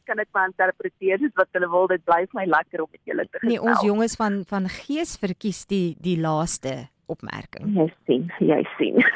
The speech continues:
Speaker 1: <laughs>
Speaker 2: Weet jy, ons het nou verlede week begin om te praat oor leuns en diefstal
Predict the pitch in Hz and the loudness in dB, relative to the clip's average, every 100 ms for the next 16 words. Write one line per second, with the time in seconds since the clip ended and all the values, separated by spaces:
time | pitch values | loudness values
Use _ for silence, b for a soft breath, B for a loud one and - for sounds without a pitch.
0 | - - - 233 254 330 311 320 320 311 | -2 -6 0 2 4 4 4 2 2 2
1 | 320 233 208 220 277 262 - 196 - 196 | 2 2 4 2 2 -2 -2 -8 -2 0
2 | 190 - 185 196 - 208 208 214 - 196 | 0 0 -2 -4 -6 -2 -2 -2 -2 -2
3 | 156 175 175 196 160 165 - 196 175 | 0 -2 0 -2 -2 -6 -6 -2 -2